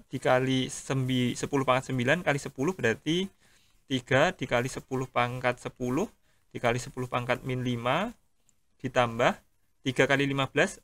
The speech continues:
empat puluh lima ya. Dikali sepuluh pangkat sembilan dikali sepuluh pangkat min lima. Kita tuliskan lagi ini berarti tiga kali sepuluh pangkat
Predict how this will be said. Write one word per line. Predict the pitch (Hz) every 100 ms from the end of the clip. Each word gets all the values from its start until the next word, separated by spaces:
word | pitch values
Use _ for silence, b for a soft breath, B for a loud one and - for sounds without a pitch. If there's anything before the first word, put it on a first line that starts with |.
| 135
empat | 123 123
puluh | 127 131
lima | 135 175
ya. | 147 196 _ _ _ _ _ _ _
Dikali | 131 123 123
sepuluh | 131 139 127
pangkat | 127 127 127 131
sembilan | 123 117 113 143 190 226 196 _ _ _
dikali | 120 117 131
sepuluh | - - 135
pangkat | 117 117 131 139
min | 147 185 _ _
lima. | 123 113 110 - - _ _ _ _ _ _ _ _
Kita | 127 120 117
tuliskan | 127 127 127 123
lagi | 120 160
ini | 185
berarti | 135 117 113 - 147 160 156
tiga | 151 131 - 135 156 185
kali | 139 135
sepuluh | - - 135
pangkat | 127 123 120 127